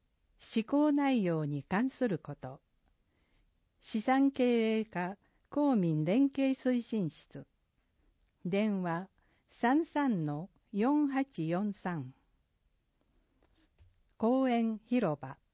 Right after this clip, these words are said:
の行為許可に関すること。公園緑地課管理係。電話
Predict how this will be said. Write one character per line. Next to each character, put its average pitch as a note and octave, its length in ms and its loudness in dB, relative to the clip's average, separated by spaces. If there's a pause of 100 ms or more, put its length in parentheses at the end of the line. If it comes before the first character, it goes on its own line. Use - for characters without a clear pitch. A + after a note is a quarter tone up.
の D#3+ 280 -6 (240)
行 C#4 260 2
為 E3 180 0
許 - 160 -2
可 A#3+ 160 -2
に D#3+ 160 0
関 G3+ 240 -2
す G3+ 180 -4
る D#3 120 -4
こ C3+ 160 -14
と。 B2+ 200 -14 (1120)
公 C4+ 320 4
園 C4 260 4
緑 A3+ 280 -2
地 - 160 -18
課 F3+ 240 -6 (220)
管 C4 260 4
理 C4 140 0
係。 D3+ 480 -6 (840)
電 G3 380 0
話 E3 240 -6